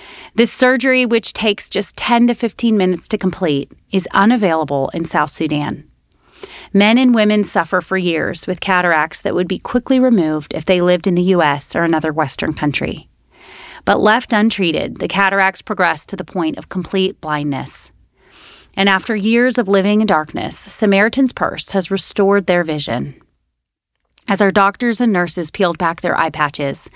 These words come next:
uh, patients break into song and dance, praising God for their eyesight.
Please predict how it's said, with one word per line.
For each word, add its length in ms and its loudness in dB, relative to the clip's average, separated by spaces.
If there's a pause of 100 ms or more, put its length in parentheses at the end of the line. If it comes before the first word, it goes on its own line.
(420)
uh, 260 4
patients 500 2
break 340 2
into 240 2
song 420 2
and 160 -2
dance, 440 -2
praising 440 2
God 300 2
for 80 -8
their 200 0
eyesight. 540 -4